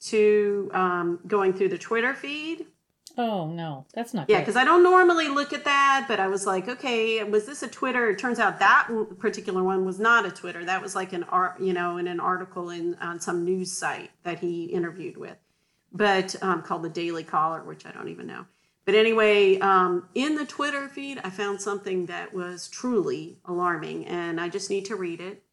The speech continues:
Speaker 1: It says,
Speaker 2: Is this
Speaker 1: "On
Speaker 2: the, the
Speaker 1: trade,"
Speaker 2: president's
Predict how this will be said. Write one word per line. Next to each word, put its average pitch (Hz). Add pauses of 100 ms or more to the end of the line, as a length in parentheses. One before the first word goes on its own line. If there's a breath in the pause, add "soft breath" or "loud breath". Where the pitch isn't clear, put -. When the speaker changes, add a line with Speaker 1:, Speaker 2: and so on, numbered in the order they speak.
(520)
Speaker 1:
It 180
says, 160
Speaker 2:
Is - (160)
this 185
Speaker 1:
"On 254
Speaker 2:
the, 220
the 208
Speaker 1:
trade," 185
Speaker 2:
president's 240